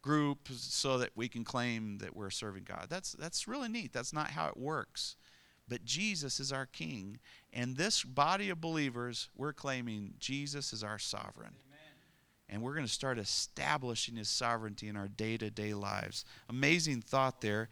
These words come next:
Speaker 1: But the church, somewhat, is the visible kingdom of heaven here on earth. If the church is not having miracles,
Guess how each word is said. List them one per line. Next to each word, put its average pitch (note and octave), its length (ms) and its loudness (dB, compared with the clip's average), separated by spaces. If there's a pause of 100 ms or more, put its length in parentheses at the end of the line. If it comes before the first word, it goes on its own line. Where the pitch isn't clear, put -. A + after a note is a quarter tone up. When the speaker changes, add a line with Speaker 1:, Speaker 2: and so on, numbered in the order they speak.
(240)
Speaker 1:
But C#3 140 4
the D3 100 6
church, - 680 6
somewhat, E3+ 520 0
is B2 220 -2
the B2 140 0
visible C#3+ 800 -2
kingdom G3+ 500 -4
of C3+ 160 -4
heaven F3+ 400 -4
here D3+ 180 -2
on D3+ 160 0
earth. E3 360 -2 (480)
If C3+ 180 4
the C3+ 120 2
church A#3+ 420 4
is D3 80 0
not D#3+ 200 2
having D#3 440 0
miracles, D3+ 680 0